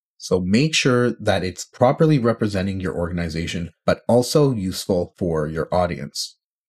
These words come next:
The fourth mistake is not using a branding strategy. Branding is an important part of building your digital presence. It's important to remember that branding is more than just a logo on your website. It's about how you represent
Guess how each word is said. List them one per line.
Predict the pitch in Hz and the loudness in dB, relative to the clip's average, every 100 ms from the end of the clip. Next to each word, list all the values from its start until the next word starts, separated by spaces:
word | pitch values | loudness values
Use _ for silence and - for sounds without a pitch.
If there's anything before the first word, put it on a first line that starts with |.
| _ - | _ -8
The | - - | -8 -2
fourth | 165 190 190 | 0 2 4
mistake | 190 - 185 180 175 - | 2 2 2 2 0 0
is | 120 104 | 0 2
not | 135 175 185 131 | 4 4 4 2
using | 139 135 147 143 | 2 4 2 2
a | 131 | -4
branding | 110 95 101 104 107 101 - | 0 0 2 2 2 0 -4
strategy. | - - 95 98 101 80 - - _ _ _ _ - | -10 -4 0 2 0 -4 -8 -12 _ _ _ _ 2
Branding | 113 131 156 - | 2 4 2 2
is | 110 | 0
an | 107 | 0
important | 92 - 139 160 160 | -2 0 0 0 -2
part | 120 104 | -2 -2
of | 92 | 0
building | 98 104 110 | -2 0 0
your | 101 78 | -2 -2
digital | 95 90 98 95 | -4 -2 -2 -2
presence. | - - 85 80 78 - - _ _ _ | -4 -4 -2 -4 -10 -10 -14 _ _ _
It's | - - | -8 -6
important | 98 - 170 180 | -6 0 2 4
to | 202 | 4
remember | 165 127 120 | 4 2 2
that | 101 - | 0 -2
branding | 104 117 120 | -2 0 0
is | 101 101 | -2 -2
more | 104 139 180 | 0 2 4
than | 175 | 4
just | 151 147 - | 2 0 -2
a | |
logo | 98 90 107 113 107 | -2 2 2 4 2
on | 110 | 2
your | 107 | 0
website. | 90 65 - 80 71 _ _ _ _ | -2 -4 -4 -6 -8 _ _ _ _
It's | 104 | -4
about | 104 110 104 | 0 2 0
how | - - 113 | -2 -2 2
you | 147 123 | 4 4
represent | 117 156 127 98 95 | 2 0 0 0 -2